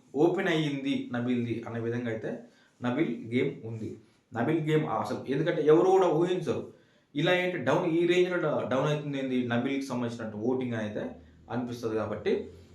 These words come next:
ఆ, ఎందుకంటే నబీల్ని ఎక్కువగా మనం చెప్పడం కారణం నబీల్ ఓటింగ్ భారీగా తగ్గిపోయింది. కొద్ది గొప్ప ఓటింగ్ పెరుగుతున్న అది ఎవరంటే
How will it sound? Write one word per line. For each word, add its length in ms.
ఆ, 280
ఎందుకంటే 360
నబీల్ని 440
ఎక్కువగా 440
మనం 220
చెప్పడం 280
కారణం 340
నబీల్ 260
ఓటింగ్ 440
భారీగా 640
తగ్గిపోయింది. 640
కొద్ది 200
గొప్ప 140
ఓటింగ్ 460
పెరుగుతున్న 420
అది 480
ఎవరంటే 640